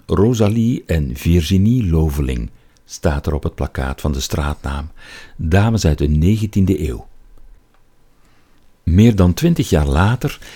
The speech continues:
en naar aanleiding van dat nieuwe gebouw, googelt hij Loveling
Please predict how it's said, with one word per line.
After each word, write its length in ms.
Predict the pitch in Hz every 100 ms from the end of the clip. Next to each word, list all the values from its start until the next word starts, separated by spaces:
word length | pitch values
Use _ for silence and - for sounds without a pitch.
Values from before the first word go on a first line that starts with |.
| - -
en 120 | 120
naar 200 | 120 104
aanleiding 640 | 117 143 147 143 143 143 113
van 100 | 107
dat 180 | 95
nieuwe 340 | 92 90 147 156
gebouw, 540 | 104 76 67 78 110 - - - - 101
googelt 400 | 135 143 147 -
hij 300 | 95 78 71
Loveling 600 | 67 85 98 117 123 117